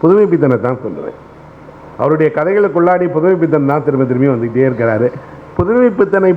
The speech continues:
போல, புதுமைப்பித்தனுடைய கதைகளை போன்ற ஒரு தொனியில, சமூக அக்கறையோடு, கவித்துவத்தோடு, இன்னும் சொல்லப்போனால் ஒரு சாட்டையடியோடு எழுதுகிற ஒரு கதை தான் உதயசங்கர் இருக்கு. அது ரொம்ப வியப்பூட்டக்கூடியது. எல்லாருக்கும் அங்க எப்படியாவது ஒரு வகையில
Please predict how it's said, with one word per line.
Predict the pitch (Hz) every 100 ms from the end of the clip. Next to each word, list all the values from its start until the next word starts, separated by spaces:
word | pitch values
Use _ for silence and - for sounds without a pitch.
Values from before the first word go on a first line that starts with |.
| 143
போல, | 196 208 202 170 123
புதுமைப்பித்தனுடைய | 165 202 190 175 185 175 165
கதைகளை | 160 170 165 165
போன்ற | 135 170 190 180
ஒரு | 175 151 135
தொனியில, | 139 151 143 131 123 - - -
சமூக | - 165 196 202 170
அக்கறையோடு, | 147 147 143 139 131 127 123 117 - - - -
கவித்துவத்தோடு, | 156 208 - 185 165 139 131 123 117 113 - -
இன்னும் | 165 220
சொல்லப்போனால் | 185 175 170 170 175
ஒரு | 160 143
சாட்டையடியோடு | 160 175 180 196 180 175 180
எழுதுகிற | 170 151 151 143
ஒரு | 135 123
கதை | 135 139
தான் | 139 143 135
உதயசங்கர் | 113 123 117 107 92
இருக்கு. | - 135 - - - - - - - - - - - -
அது | 147
ரொம்ப | 156 196 214 175
வியப்பூட்டக்கூடியது. | 165 180 190 180 180 165 165
எல்லாருக்கும் | 151 165 208 220 233 220
அங்க | 180 170
எப்படியாவது | 147 185 196 208 233
ஒரு | 185
வகையில | 170 170 170 160